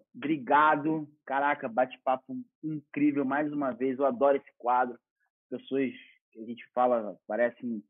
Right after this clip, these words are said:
a gente às vezes dá muita ênfase, "Ah, fulano, ah,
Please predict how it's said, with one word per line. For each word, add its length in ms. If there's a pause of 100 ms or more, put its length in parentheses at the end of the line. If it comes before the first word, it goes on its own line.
(400)
a 40
gente 220
às 120
vezes 200
dá 120
muita 720
ênfase, 400
"Ah, 240 (140)
fulano, 580
ah, 180